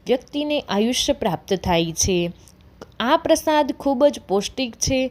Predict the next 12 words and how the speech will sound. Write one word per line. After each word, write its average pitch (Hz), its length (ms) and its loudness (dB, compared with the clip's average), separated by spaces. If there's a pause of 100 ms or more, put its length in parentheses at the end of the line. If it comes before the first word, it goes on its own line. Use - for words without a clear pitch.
(320)
તલ 285 280 4
અને 285 260 -2
ગોળ 247 300 0
ઉપરાંત 202 560 -2
મકર 196 300 2
સંક્રાંતિના 294 840 -2
દિવસે 220 640 -2
ખીચડીનું 294 640 0
દાન 196 260 2
અવશ્ય 226 480 0
કરવું 190 460 0
જોઈએ. 175 580 0